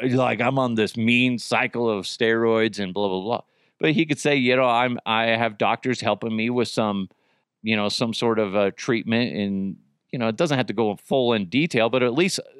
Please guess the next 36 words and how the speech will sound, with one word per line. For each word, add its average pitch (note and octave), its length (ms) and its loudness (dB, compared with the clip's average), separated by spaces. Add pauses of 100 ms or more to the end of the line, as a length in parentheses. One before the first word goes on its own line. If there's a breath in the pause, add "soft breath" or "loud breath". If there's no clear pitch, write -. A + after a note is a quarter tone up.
(220)
letting C3 400 0
people C3 260 -2
know, C3 200 0
"Yeah, G3+ 280 -2
that, A2+ 200 -2 (100)
that - 200 -8 (520)
not D#3+ 200 0
everybody E3 460 2
can D#3+ 160 0
do F#3+ 180 2
this. G#2 280 0
I'm, B2 480 0
I'm B2+ 360 0
on C3 220 2
a, C3+ 40 2
uh, G#2+ 680 2
some A#2 380 0
medicines B2 600 0
that B2 160 2
are C3 220 4
helping D3 340 -2
me D3+ 120 2
get, D3+ 240 -2
achieve G#3 340 0
that," A2 180 0
essentially D#3+ 500 2
admitting C3+ 480 0
to D3 120 -2
doing A#2 280 2
steroids. G3+ 560 -2 (1200)
I E3+ 120 4
would G#3 180 2
be E3+ 120 4
fine G#3 380 2
with A2 160 0
that. D2 280 -2